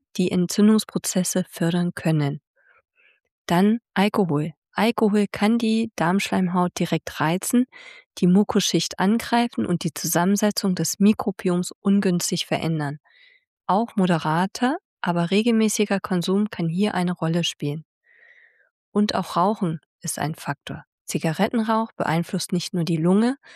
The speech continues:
sondern nachweislich auch das Darmmikrobiom und die Barrierefunktion. Wer raucht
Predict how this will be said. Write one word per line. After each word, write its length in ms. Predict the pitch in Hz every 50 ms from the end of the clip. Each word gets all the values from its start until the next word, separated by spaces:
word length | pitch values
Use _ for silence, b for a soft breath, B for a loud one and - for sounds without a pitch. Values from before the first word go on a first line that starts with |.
| B B B B B B B
sondern 340 | - - 170 170 170 175 165
nachweislich 760 | 165 175 180 180 - - 185 180 180 - - 170 170 - -
auch 100 | 165 147
das 220 | - - - - -
Darmmikrobiom 880 | - 151 170 185 196 214 220 - - 226 - - - 202 196 202 -
und 220 | 185 175 170 -
die 60 | 175
Barrierefunktion. 1120 | 165 - 170 165 160 165 170 180 180 180 - - 156 143 143 - - - - 127 139 151 - _ _ _ _ _ B B B B B B B B B _
Wer 180 | - 185 175 170
raucht 420 | 175 190 226 277 320 - -